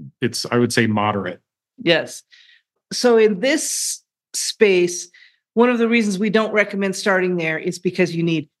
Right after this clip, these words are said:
Speaker 2: quite a bit of capital up front.
Speaker 1: Mm-hmm.
Speaker 2: You need to gather quite a bit of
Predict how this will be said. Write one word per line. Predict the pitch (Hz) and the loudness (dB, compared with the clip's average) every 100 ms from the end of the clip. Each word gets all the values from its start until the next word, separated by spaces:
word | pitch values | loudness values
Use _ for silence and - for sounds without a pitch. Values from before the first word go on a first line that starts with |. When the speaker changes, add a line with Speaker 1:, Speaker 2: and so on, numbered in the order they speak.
| _ | _
Speaker 2:
quite | - 208 | 0 2
a | |
bit | 202 202 | 2 0
of | |
capital | 202 175 160 156 | 0 -4 -4 -6
up | 151 - | -6 -4
front. | 156 143 - | -4 -4 -2
Speaker 1:
Mm-hmm. | 120 113 113 147 | 0 2 2 4
Speaker 2:
You | |
need | 180 180 180 | 4 4 2
to | 180 | -2
gather | 147 185 175 175 165 160 _ - | 0 2 2 2 -2 -8 _ 0
quite | 196 190 190 | 2 4 0
a | |
bit | 165 190 185 | 0 0 2
of | 175 151 | 2 -2